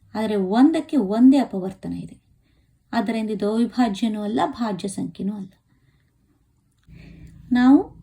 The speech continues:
ಅವಿಭಾಜ್ಯ ಸಂಖ್ಯೆಗಳು ಯಾವ್ಯಾವ್ದು ಅನ್-, ಎನ್ನುವುದನ್ನು ನೋಡೋಣ. ಎರಡು ಅವಿಭಾಜ್ಯ ಸಂಖ್ಯೆ, ಯಾಕೆಂದ್ರೆ ಎರಡು ಬೇರೆ ಯಾವುದೇ ಸಂಖ್ಯೆಯಿಂದ ಭಾಗಿಸಲ್ಪಡುವುದಿಲ್ಲ. ಒಂದು ಮತ್ತು ಎರಡು ಅಷ್ಟೇ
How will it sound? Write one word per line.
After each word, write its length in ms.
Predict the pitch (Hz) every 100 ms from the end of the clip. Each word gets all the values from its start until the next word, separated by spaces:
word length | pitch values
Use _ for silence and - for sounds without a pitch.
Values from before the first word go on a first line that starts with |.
| - - - - -
ಅವಿಭಾಜ್ಯ 480 | 233 294 294 339 262
ಸಂಖ್ಯೆಗಳು 480 | - 254 247 214 208
ಯಾವ್ಯಾವ್ದು 480 | 196 180 180 170 180
ಅನ್-, 220 | 180 - - - -
ಎನ್ನುವುದನ್ನು 400 | 208 196 165 196
ನೋಡೋಣ. 320 | 196 180 - 170 - - - - - - - _ - 214
ಎರಡು 300 | 208 226 - - _ _ - _ _ _ _ _ _ _ _ _ _ _ _ _
ಅವಿಭಾಜ್ಯ 480 | 196 214 202 196 196
ಸಂಖ್ಯೆ, 420 | 190 196 - - - _
ಯಾಕೆಂದ್ರೆ 440 | 190 190 202 196 226
ಎರಡು 520 | 202 208 226 302 403 - _ _ _ _ _ _ _ _ _ _ _ 202
ಬೇರೆ 220 | 226 226
ಯಾವುದೇ 320 | 208 214 285
ಸಂಖ್ಯೆಯಿಂದ 440 | 285 247 - 208 208
ಭಾಗಿಸಲ್ಪಡುವುದಿಲ್ಲ. 960 | 202 196 190 220 226 269 226 180 180 - _ _ _ _ _ _ _ _ _
ಒಂದು 260 | 240 294 359
ಮತ್ತು 320 | 302 262 -
ಎರಡು 360 | 302 226 156 - - - _
ಅಷ್ಟೇ 260 | 233 -